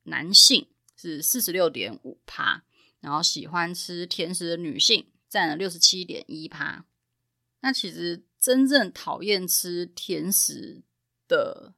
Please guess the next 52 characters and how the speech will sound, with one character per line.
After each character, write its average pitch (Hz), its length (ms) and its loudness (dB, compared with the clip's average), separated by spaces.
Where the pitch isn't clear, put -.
人 165 480 -6
非 202 400 -8
常 160 260 -10
非 185 240 -6
常 165 180 -10
非 180 360 -6
常 175 180 -10
的 165 100 -12
少， - 420 6
就 202 100 -8
是 190 400 -2
两， 180 320 -4
男 175 260 -4
女 196 140 0
的 147 140 -6
话， 175 240 2
就 156 100 -10
是 170 100 -8
男 151 200 -8
生 170 180 -8
大 170 140 -4
概 165 220 0
真 254 180 -2
正 262 160 2
讨 165 200 -8
厌 175 120 -6
吃 175 160 -4
甜 160 220 -12
食 - 200 -12
只 135 100 -10
有 - 100 -12
一 - 80 -14
趴， - 340 -16
那 208 120 0
剩 202 200 -4
下 170 200 -2
的 151 60 -8
就 160 100 -10
是， 160 580 -6
就 - 140 -16
是 165 100 -12
吃 202 240 2
什 185 140 0
么 151 80 -8
都 160 180 -2
好 160 300 -2
的 151 120 -14
那 156 140 -10
种 170 360 -16
人 - 300 -18
这 - 60 -12
样。 139 100 -12